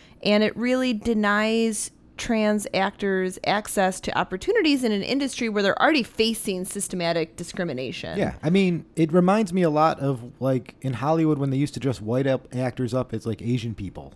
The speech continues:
Speaker 2: Like, pe-, people have won Academy Awards doing horribly racist impressions.
Speaker 1: Absolutely.
Speaker 2: And people, like, at the time were just like, "No big deal. It's just, like, the thing that they do." But, like, looking back, you're like, "Wow,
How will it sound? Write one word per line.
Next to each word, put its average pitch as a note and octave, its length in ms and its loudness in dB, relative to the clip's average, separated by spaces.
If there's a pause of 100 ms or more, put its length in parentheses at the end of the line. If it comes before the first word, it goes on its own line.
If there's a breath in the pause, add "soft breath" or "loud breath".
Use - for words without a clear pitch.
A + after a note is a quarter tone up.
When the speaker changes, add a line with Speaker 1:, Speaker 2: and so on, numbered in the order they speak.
(140)
Speaker 2:
Like, B2 340 -6
pe-, E3+ 100 -2
people A3 300 2
have C#3 100 4
won D#3 160 0
Academy C#3+ 460 2
Awards C3+ 480 4
doing B2 320 0
horribly A#2+ 840 2
racist G2+ 500 -10
impressions. G2+ 600 -8
Speaker 1:
Absolutely. E3 720 -2
Speaker 2:
And C3 420 2
people, D#3 300 2
like, C#3+ 200 4
at C#3+ 140 -2
the - 60 -4
time F#3 280 0
were D#3+ 100 2
just D#3 160 -2
like, D3+ 120 -2
"No G3 180 0
big F3 220 0
deal. D#3 300 0
It's - 380 -8
just, - 260 -6
like, C#3 180 -2
the B2 100 -4
thing B2+ 260 -2
that A#2+ 100 -4
they A#2+ 100 -2
do." C#3 220 0
But, A#2+ 120 -6
like, A#2 140 -2
looking D3 280 0
back, D3 280 -2
you're B2+ 80 -6
like, G2+ 180 -8
"Wow, A#2+ 540 -6